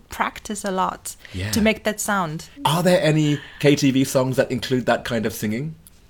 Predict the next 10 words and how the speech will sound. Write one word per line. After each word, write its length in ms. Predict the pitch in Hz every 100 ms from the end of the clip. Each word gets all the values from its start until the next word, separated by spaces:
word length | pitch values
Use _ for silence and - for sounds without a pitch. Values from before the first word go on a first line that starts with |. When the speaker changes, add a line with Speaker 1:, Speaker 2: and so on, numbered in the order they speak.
| -
Speaker 1:
I 140 | - 180
don't 260 | 196 196 -
think 220 | 202 196
so. 200 | - 156 156
Speaker 2:
No, 240 | 104 123 123
right? 420 | 95 98 135 143 - 185
Speaker 1:
Yeah. 200 | 185 175 160
Speaker 2:
<laughs> 480 | 160 - 160 - 151 - - - - - - - - - - - - -
And 200 | 190 220
finally, 580 | - 185 170 123 92